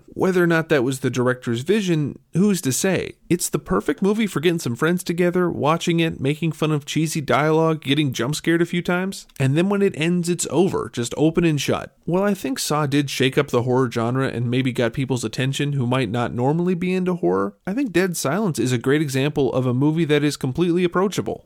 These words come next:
It's not three hours long or part of a series, and it's not purposefully trying to confuse you. It's just a movie.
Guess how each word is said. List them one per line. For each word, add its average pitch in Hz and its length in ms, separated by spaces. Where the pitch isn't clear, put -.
It's - 200
not 196 240
three 160 260
hours 151 320
long 117 420
or 107 80
part 151 260
of 135 80
a 123 80
series, 120 540
and 123 140
it's 120 120
not 160 220
purposefully 151 500
trying 135 360
to 131 80
confuse 127 540
you. 90 260
It's 139 120
just 220 240
a 214 40
movie. 196 480